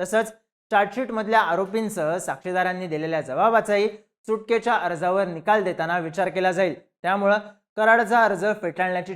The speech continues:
शक्यता जास्त असल्याचं कायदे तज्ज्ञांकडून सांगण्यात येतंय. एकूणच देशमुख हत्या प्रकरणात आरोपी क्रमांक एक असलेल्या वाल्मिक कराडनं आपला ना खंडणी प्रकरणाशी काही संबंध आहे ना संतोष देशमुख हत्या प्रकरणाशी. माझ्या विरोधात कुठेही पुरावे आढळले नसल्यानं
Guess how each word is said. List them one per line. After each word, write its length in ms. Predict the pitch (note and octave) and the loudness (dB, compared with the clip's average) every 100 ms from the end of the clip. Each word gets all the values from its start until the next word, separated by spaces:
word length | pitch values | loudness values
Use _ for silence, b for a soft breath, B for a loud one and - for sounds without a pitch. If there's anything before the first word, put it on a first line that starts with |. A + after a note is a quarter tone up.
| F3+ | -10
शक्यता 480 | D#3 G#3 G3+ D#3 E3 C#3+ | -6 -4 -2 0 -2 0
जास्त 280 | F#3+ G3+ | -2 0
असल्याचं 460 | A3+ - F3 C3+ E3 | 0 0 -6 -6 -8
कायदे 340 | D#3+ C#3+ D3 | -6 -6 -6
तज्ज्ञांकडून 680 | E3 D3+ D3 G#3 G3+ E3 F#3 | -6 -8 -6 -6 -4 -6 -6
सांगण्यात 360 | F#3+ F3+ F#3 F3+ | -4 -2 -2 -4
येतंय. 320 | F#3 G3 F3 - - | -4 0 -2 -2 -6
एकूणच 540 | A3+ B3+ C4+ G#3+ A3+ F3 | -4 0 0 0 0 -4
देशमुख 420 | F3+ G#3 A3+ F#3 | -6 -6 -8 -8
हत्या 260 | F3 A#3+ | -6 -2
प्रकरणात 560 | B3 G3+ F#3+ D#3+ C3+ D3+ - | 0 0 0 -2 -2 -4 -6
आरोपी 320 | C3+ F3+ G#3+ B3 | -4 -2 -2 -2
क्रमांक 420 | A3 G#3 G#3+ A3 A3+ | -2 -2 -2 -4 -4
एक 200 | F#3+ G#3 | -4 -2
असलेल्या 400 | F#3 - D3+ D#3+ | -2 -2 -2 0
वाल्मिक 480 | D#3 C#3+ F3 C#4 - | 2 0 -2 -4 2
कराडनं 400 | A3+ G#3+ F#3+ E3 F3+ _ - | 4 4 2 -4 -6 _ -2
आपला 360 | F#3 G#3 A3+ | -2 2 0
ना 120 | A#3 B3+ | 0 -2
खंडणी 320 | G3 E3+ G3+ A3 | -6 -6 -4 -4
प्रकरणाशी 540 | A3+ G#3 G#3+ G3+ G#3 | -4 -4 -2 -2 -2
काही 180 | G#3+ G#3 | -2 -2
संबंध 420 | F#3+ D3 F#3 G#3+ | -4 -6 -4 2
आहे 200 | G#3 F3 - - | 4 2 -2 -14
ना 80 | C#3 | -14
संतोष 440 | - E3 F3 G#3 | -12 -10 -4 -4
देशमुख 340 | F3 E3 F#3 G3 - | -4 -8 -8 -10 -10
हत्या 240 | - - | -8 -2
प्रकरणाशी. 720 | F#3+ F#3+ F#3+ F#3 F#3 G3 D#3+ - _ - | 0 0 -2 -2 -4 -4 -6 -8 _ -14
माझ्या 320 | C3+ E3 G3+ | -8 0 0
विरोधात 400 | F#3 F3 E3 F3 - | 0 -2 0 -2 -4
कुठेही 360 | D3+ E3+ E3+ G3 | -10 -6 -2 -2
पुरावे 380 | G3 E3 E3 | -2 -2 0
आढळले 420 | E3+ D#3+ D#3+ E3 C#3+ | 0 0 -2 -4 -6
नसल्यानं 500 | C#3 - A3 A3 | -10 -2 2 2